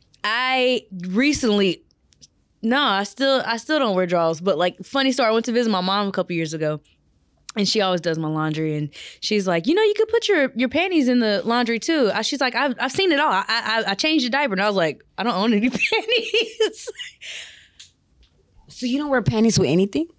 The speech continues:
Speaker 1: Um, sometimes. Well, n-, no, sometimes. Like, if
Speaker 2: Okay.
Speaker 1: it's hot, I, if it's hot, I will.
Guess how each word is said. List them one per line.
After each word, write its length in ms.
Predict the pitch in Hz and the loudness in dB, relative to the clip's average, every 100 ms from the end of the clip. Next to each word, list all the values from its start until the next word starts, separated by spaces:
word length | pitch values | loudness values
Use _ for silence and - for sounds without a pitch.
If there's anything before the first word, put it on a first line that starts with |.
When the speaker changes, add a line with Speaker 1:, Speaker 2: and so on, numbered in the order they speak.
| _ _ _ _ | _ _ _ _
Speaker 1:
Um, 400 | 262 320 320 311 | -2 0 2 0
sometimes. 560 | 311 320 508 311 294 233 | 0 -4 -2 -2 -2 0
Well, 140 | 285 | 2
n-, 140 | 262 220 | 2 0
no, 640 | 240 453 480 427 - 330 339 | -2 -4 -8 -12 -14 -12 -4
sometimes. 680 | 381 523 359 330 349 - | -4 -4 -8 -10 -12 -6
Like, 160 | 311 302 | -2 -2
if 100 | 330 | 0
Speaker 2:
Okay. 120 | 320 | 0
Speaker 1:
it's 80 | 262 | 0
hot, 140 | 294 254 | -2 -2
I, 120 | 220 | -2
if 120 | 254 | -2
it's 120 | 294 - | -2 -4
hot, 200 | 240 233 | -4 -4
I 100 | 175 | -2
will. 380 | 170 170 160 - | -2 -2 -2 -6